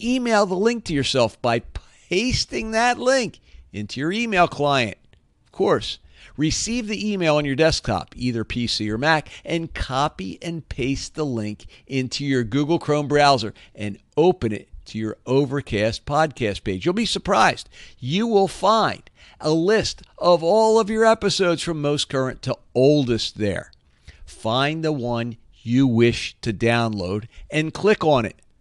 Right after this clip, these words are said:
That'll open up into a new page. Now you have two options, the geeky way and the easy way. Well, let's talk about the easy way first. The easy way is to use a Chrome extension called Audio Downloader Prime.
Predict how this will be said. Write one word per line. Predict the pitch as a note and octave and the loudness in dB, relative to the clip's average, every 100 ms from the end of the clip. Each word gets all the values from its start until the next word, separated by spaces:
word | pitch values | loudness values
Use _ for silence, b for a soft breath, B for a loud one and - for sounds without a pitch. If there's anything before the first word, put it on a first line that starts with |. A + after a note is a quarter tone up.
| _ _ | _ _
That'll | - G2 G#2+ - | -8 -6 -6 -4
open | A#2+ - A#2 | -6 -4 -2
up | A2+ - - _ _ | -2 -4 -14 _ _
into | G#2 G#2 - A2+ | -10 -8 -6 -6
a | G#2+ | -6
new | F#2+ F2+ F#2+ - _ _ | -6 -8 -8 -12 _ _
page. | - E3 F#3 D3+ F#2+ - - _ _ _ _ | -6 0 2 2 -2 -8 -16 _ _ _ _
Now | G#2+ D#3+ D#3 | 2 6 6
you | B2+ | 4
have | B2 A#2+ | 0 -2
two | - D3 | -2 2
options, | D3+ E3+ - G#2+ F2+ | 4 4 0 -6 -4
the | A2+ | -6
geeky | - E3+ F#3 C4+ A#3+ | -2 -2 0 0 4
way | D3+ C#3 F3+ - _ _ _ - | 6 6 2 -4 _ _ _ -8
and | G2 | -4
the | A2 | -2
easy | F#3+ C4 F#3 F3+ | 2 2 2 4
way. | C#3+ A#2 | 4 4
Well, | A2 | 2
let's | G3 - | 0 0
talk | F#3+ G3 | 2 2
about | E3+ D#3+ | 2 0
the | C3+ | 2
easy | C#3+ C#3 A#2 | 0 0 0
way | A2 | -2
first. | G#2 B2+ G#2+ - - B B - | -2 -2 -2 -6 -16 B B -8
The | A#2+ E3+ | -6 2
easy | B3 B3+ G#3+ | 4 4 4
way | D3+ B2+ B2 B B | 6 6 4 B B
is | C#3 | -4
to | - E3+ | -2 -2
use | F3 G3 E3 | 0 2 0
a | |
Chrome | D#3 - D#3+ F3 F#3 | -2 -2 2 2 0
extension | E3+ - D3 C3 B2 | -2 0 0 0 -6
called | - C3+ A2+ - - | 0 2 2 -4 -2
Audio | C3 D#3 F#3 F#3 E3+ F3 - - | 2 2 2 2 2 -2 -10 -6
Downloader | A#2 B2 C#3 C3+ B2 B2+ B2+ | -2 -2 -2 0 0 0 -2
Prime. | - A2 A2 F#2 | -4 -4 -2 -6